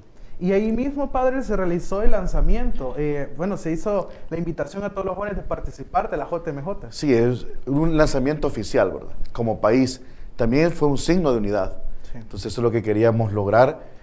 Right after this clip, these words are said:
Speaker 2: y creo que, que llegó a tocar los corazones de los jóvenes y los marcó. Entonces, vamos como abriendo una puerta poco a poco y los jóvenes se dan, se van dando cuenta del camino que ahora deben de seguir. Digamos que la puerta se abrió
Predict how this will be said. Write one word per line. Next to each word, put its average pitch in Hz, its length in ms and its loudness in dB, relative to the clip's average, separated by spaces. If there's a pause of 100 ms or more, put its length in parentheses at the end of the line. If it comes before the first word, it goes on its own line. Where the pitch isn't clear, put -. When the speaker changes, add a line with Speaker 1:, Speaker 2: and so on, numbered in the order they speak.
(180)
Speaker 2:
y 107 80 -6
creo 117 340 4
que, 104 320 0 (240)
que 127 160 2
llegó 107 300 4
a 139 100 6
tocar 120 480 2 (320)
los 113 160 -2
corazones 117 480 2
de 123 80 4
los 113 140 2
jóvenes 131 380 2
y 120 40 -2
los 110 160 0
marcó. 123 460 4 (220)
Entonces, 117 300 2
vamos 135 300 4
como 127 380 4
abriendo 135 640 2
una 139 280 0
puerta 143 440 4
poco 131 220 2
a - 100 2
poco 131 400 0 (360)
y 123 60 -4
los 113 100 2
jóvenes 127 260 2
se 131 100 -2
dan, 123 260 -2
se 123 180 0
van 117 280 2
dando 123 260 0
cuenta 131 320 2
del 123 140 -2
camino 117 420 -2 (300)
que 107 80 -2
ahora 110 200 4
deben 110 160 0
de 107 80 -2
seguir. 98 360 -4 (360)
Digamos 120 400 4
que 120 360 2
la 104 200 0
puerta 139 320 4
se 139 140 2
abrió 147 560 4